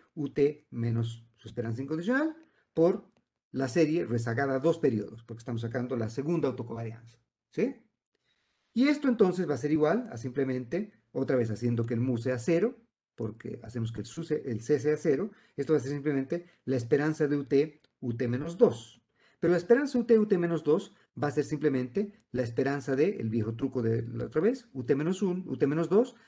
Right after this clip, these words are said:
por, en lugar de U T colocamos teta U T menos uno más B sub T.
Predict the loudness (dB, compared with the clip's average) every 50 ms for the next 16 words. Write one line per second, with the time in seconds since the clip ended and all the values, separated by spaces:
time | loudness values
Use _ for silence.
0 | _ _ 4 4 4 6 4 2 4 6 8 8 8 8 8 6 4 6 8 8
1 | 6 6 6 4 2 2 2 2 0 0 0 -2 -4 -6 -10 _ _ _ _ _
2 | 4 4 4 4 2 -2 -2 -2 -8 _ _ -10 -8 -6 -4 -4 -4 -4 -4 -4
3 | -4 -2 -2 -2 -2 -2 -4 -6 -8 -14 _ _ _ -6 -2 0 0 0 -2 -4
4 | -10 -14 _ -14 -10 -6 -4 -4 -4 -4 -8 -10 -10 -12 -16 -16 _